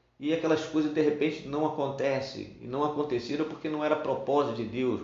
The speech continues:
porque Deus ficou fora daquela direção. E ele vai dizer, "Vocês não sabem como será a sua vida amanhã."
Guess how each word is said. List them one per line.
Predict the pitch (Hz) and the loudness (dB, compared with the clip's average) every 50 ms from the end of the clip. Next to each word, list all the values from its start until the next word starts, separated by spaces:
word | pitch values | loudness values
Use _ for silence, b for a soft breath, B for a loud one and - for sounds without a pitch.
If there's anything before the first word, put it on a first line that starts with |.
| - | -8
porque | - - - - - 127 117 - B B B B B B B B B B B B B _ _ | -14 -18 -16 -10 -6 -6 -6 -6 B B B B B B B B B B B B B _ _
Deus | 98 95 107 143 165 160 156 | -12 -2 2 4 4 4 4
ficou | - - - - 147 147 | 2 -2 -4 -2 0 0
fora | 147 - - 139 147 147 147 135 117 104 92 - - - - - - _ _ - | 0 0 0 2 6 8 8 8 6 6 2 0 -4 -10 -14 -20 -20 _ _ -8
daquela | - 123 120 - 135 127 127 127 | -6 -6 -4 -2 0 0 0 0
direção. | 123 123 131 120 117 113 113 - 113 110 104 98 87 - - - _ _ _ _ _ _ _ _ _ _ _ _ _ _ _ _ _ _ _ _ _ _ | 2 2 0 2 2 0 -2 -2 0 0 0 0 -2 -6 -10 -16 _ _ _ _ _ _ _ _ _ _ _ _ _ _ _ _ _ _ _ _ _ _
E | - 147 156 175 | 2 6 8 8
ele | 175 160 | 8 10
vai | - 151 151 | 8 8 8
dizer, | 151 147 113 - 143 147 127 - - - - - - _ - | 6 4 4 4 4 4 4 2 0 -6 -12 -18 -20 _ -6
"Vocês | 123 156 165 151 - 160 190 202 196 175 156 156 - 160 | -2 -2 -2 -2 2 6 6 8 8 6 2 -2 -2 -2
não | 160 160 156 160 185 220 254 254 226 | 0 0 2 4 6 8 8 8 6
sabem | - - - 160 165 175 202 202 190 190 196 196 190 - - | 4 0 0 2 4 6 6 6 4 4 2 0 -2 -4 -6
como | - - 180 185 190 185 180 | 0 2 4 4 6 4 2
será | 185 - - 165 143 143 135 143 160 - 160 | 2 2 2 4 4 6 6 6 6 6 6
a | - 165 156 | 4 2 0
sua | - - - 170 165 147 123 | 0 -2 0 4 6 6 6
vida | - 104 120 139 156 151 147 156 147 - - - - - _ _ _ _ _ | 6 4 4 4 4 6 6 4 4 2 0 -6 -12 -16 _ _ _ _ _
amanhã." | - 135 143 143 147 135 123 117 113 110 104 92 101 | -2 -2 0 2 2 2 2 2 2 0 0 -2 -4